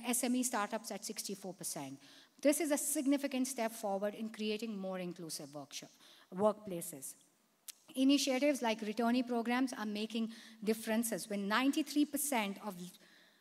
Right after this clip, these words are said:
large enterprise and eighty-three percent of S M Es actively hiring female returnees.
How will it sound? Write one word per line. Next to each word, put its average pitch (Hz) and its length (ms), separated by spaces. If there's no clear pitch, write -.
large 254 340
enterprise 294 560
and 233 160
eighty-three 262 480
percent 247 400
of 208 160
S 247 240
M 254 140
Es 170 280
actively 262 440
hiring 233 480
female 311 500
returnees. 220 680